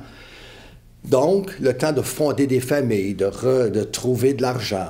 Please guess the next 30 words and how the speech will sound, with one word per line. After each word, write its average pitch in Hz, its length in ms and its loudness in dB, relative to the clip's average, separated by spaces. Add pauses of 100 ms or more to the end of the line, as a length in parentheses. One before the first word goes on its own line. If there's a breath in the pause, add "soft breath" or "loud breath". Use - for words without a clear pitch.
de 98 80 -2
retourner 127 720 2
au 110 100 0
travail. 101 460 -2
C'est - 80 -12
pour 101 100 -8
ça 139 100 -2
que 131 60 -2
je - 60 -8
l'ai 107 80 0
appelé 127 420 0
la 104 120 0
période 120 440 0 (220 loud breath)
drop-in. 117 880 0 (240 loud breath)
On 131 120 2
est 160 100 4
retourné 170 760 2
dans 110 180 0
le 95 120 0
système 180 960 -4
qu'on 78 160 -8
avait 85 220 -10
quitté 175 420 -8 (260 loud breath)
pour 190 160 0
tenter 202 320 2
cette 196 180 2
fois 202 140 0
de 175 100 2
le 165 60 2
changer 165 600 0